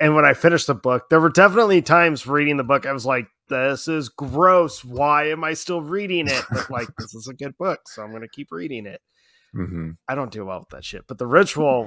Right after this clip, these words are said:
Speaker 1: was deeply disturbing to me, especially in the
Speaker 2: <laughs>
Speaker 1: final, like, third of that story. And it's
Speaker 2: Mm-hmm.
Speaker 1: supposed to be deeply disturbing and deeply just effective. Um,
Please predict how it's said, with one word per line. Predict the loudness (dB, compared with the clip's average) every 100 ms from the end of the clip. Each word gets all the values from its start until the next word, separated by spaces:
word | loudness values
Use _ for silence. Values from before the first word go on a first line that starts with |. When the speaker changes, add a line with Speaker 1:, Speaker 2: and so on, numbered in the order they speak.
| -6
Speaker 1:
was | -10 -12 -14 -20 _ _ _ _ -20 -18 -20 _ _ _ _ _ _ -20 _ _ _ _ _ _ _ _ _ _
deeply | -4 -4 -4 -4 -4
disturbing | -6 -8 -8 -8 -10 -14
to | -16 -14
me, | -14 -14
especially | -14 -10 -10 -8 -10 -10
in | -12
the |
Speaker 2:
<laughs> |
Speaker 1:
final, | -12 -12 -10 -10 -12
like, | -12 -14 -16 -20 _ _ _ _ _ _ _ _ _ _ _ _ -8
third | -8 -8 -12 -20 _ _ _ -18
of | -18
that | -16 -16 -16
story. | -14 -12 -12 -14 -18 _ -10
And | -8
it's | -8 -8
Speaker 2:
Mm-hmm. | -8 -6
Speaker 1:
supposed | -6 -6 -8
to | -12
be | -14 -16 -18 _ _ _ _
deeply | -10 -10 -14
disturbing | -14 -14 -10 -12 -12 -12
and | -12
deeply | -8 -8 -6 -10 -12
just | -12 -14 -16 -18
effective. | -20 -14 -8 -8 -8 -12 -12 -14 -18 _ _ _ _ _
Um, | -12 -10 -10 -14